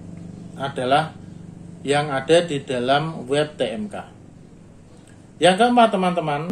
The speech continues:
harus mengerti cara unduh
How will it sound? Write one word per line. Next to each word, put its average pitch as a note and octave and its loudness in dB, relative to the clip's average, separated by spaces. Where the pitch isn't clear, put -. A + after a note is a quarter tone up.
harus D#3+ 2
mengerti F3 0
cara F#3+ 2
unduh F#3+ 2